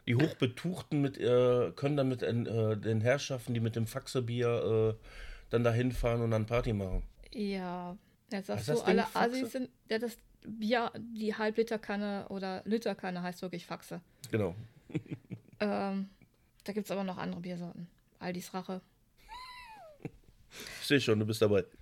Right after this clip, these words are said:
Speaker 2: Ich bin absolut dabei. Nein, und, äh, das ist halt so dieses... Wir schmeißen das jetzt in den Raum, aber erst drei Monate später beschließen wir das endgültig.
Speaker 1: Ich will auch gar nicht wissen, wie viele Leute da wieder, äh, gemauschelt, ge-, hier so,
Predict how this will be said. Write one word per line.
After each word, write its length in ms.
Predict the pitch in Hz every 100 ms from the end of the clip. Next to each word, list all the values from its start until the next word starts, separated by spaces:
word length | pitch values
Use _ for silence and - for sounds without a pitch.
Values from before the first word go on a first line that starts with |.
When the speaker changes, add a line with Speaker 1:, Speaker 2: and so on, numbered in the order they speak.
| -
Speaker 2:
Ich 160 | 214
bin 120 | - 196
absolut 340 | 190 214 208
dabei. 320 | 185 180 180 - _ _ - _ -
Nein, 240 | 196 208
und, 360 | 214 202 - -
äh, 300 | 208 208 - - _ _
das 180 | - 262
ist 180 | 349 -
halt 200 | 339 330
so 120 | 311
dieses... 400 | 302 294 302 - _ _ -
Wir 80 | 233
schmeißen 440 | - 247 330 - 440
das 120 | 427
jetzt 180 | 359 -
in 80 | 311
den 140 | 311
Raum, 320 | 294 220 220 339 - _ _ _
aber 220 | - 233 190
erst 240 | 214 -
drei 180 | 214 277
Monate 360 | 302 285 285 -
später 360 | - 226 240
beschließen 460 | 226 233 226 220 208
wir 60 |
das 160 | 202 202
endgültig. 580 | 185 180 180 190 180 - _ _ _ _ -
Speaker 1:
Ich 100 | - -
will 100 | 117
auch 160 | 110
gar 120 | 120
nicht 200 | 131 120
wissen, 260 | 123 120 120
wie 60 | 117
viele 160 | 117
Leute 240 | 117 120 117
da 120 | 110
wieder, 680 | 113 113 110 - 107 107 98
äh, 40 |
gemauschelt, 720 | 104 104 110 135 - 123 110
ge-, 240 | 120 117 101
hier 220 | 120 107
so, 320 | 113 - 98